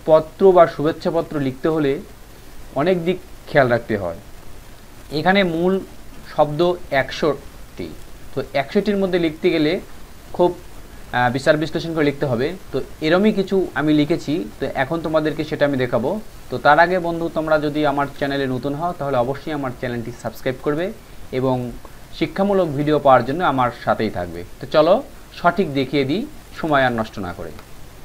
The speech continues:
সুপ্রিয় শিক্ষার্থী, প্রথমেই আমরা,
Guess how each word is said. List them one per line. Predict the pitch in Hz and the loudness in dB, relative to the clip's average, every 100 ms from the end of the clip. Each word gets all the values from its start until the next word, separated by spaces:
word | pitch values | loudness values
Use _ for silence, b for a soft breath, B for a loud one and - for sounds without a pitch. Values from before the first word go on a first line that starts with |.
| - - - - - - - - - - - - - - - - - - | -18 -18 -16 -14 -14 -16 -18 -18 -16 -16 -14 -14 -14 -16 -16 -18 -16 -6
সুপ্রিয় | 190 196 196 180 | -4 0 2 2
শিক্ষার্থী, | 165 - - - 139 226 - - - - | -2 -2 -2 0 -2 -4 -10 -16 -12 -4
প্রথমেই | 170 190 220 220 | -2 4 4 6
আমরা, | 165 147 | 6 6